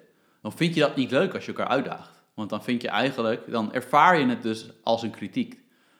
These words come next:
Dan ver-, ervaar je het dus als, "Mijn relatie is kapot, want mevrouw zegt iets over mij wat ik nog beter moet doen." En dat, eh,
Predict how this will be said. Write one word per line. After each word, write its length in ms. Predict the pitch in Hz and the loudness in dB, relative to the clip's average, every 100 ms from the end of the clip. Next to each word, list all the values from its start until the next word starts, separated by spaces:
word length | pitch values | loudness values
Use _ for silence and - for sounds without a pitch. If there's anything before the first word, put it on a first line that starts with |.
| _ | _
Dan 120 | - - | -16 -8
ver-, 160 | - | -4
ervaar 360 | 117 - 120 123 | -4 0 2 4
je 40 | |
het 100 | 113 | 2
dus 100 | 107 | -2
als, 200 | 104 101 | -4 -4
"Mijn 120 | 110 101 | -4 -2
relatie 360 | 101 113 110 | 0 0 -2
is 60 | - | -12
kapot, 420 | - - 113 - | -8 -2 -2 -2
want 300 | 90 90 - _ _ _ - | -6 -6 -10 _ _ _ -20
mevrouw 380 | 87 98 101 | -8 -2 -2
zegt 200 | 101 101 | -2 -6
iets 160 | 107 - | -6 -6
over 240 | 101 101 | -6 -4
mij 320 | 95 98 98 - _ _ _ _ _ | -2 -2 -4 -8 _ _ _ _ _
wat 180 | 101 101 | -6 -6
ik 140 | 101 | -4
nog 240 | 104 101 - | -6 -6 -4
beter 280 | 101 107 | -4 -4
moet 140 | 87 82 | -10 -10
doen." 220 | 80 80 _ | -14 -16 _
En 60 | 85 | -16
dat, 220 | 90 | -14
eh, 60 | - | -14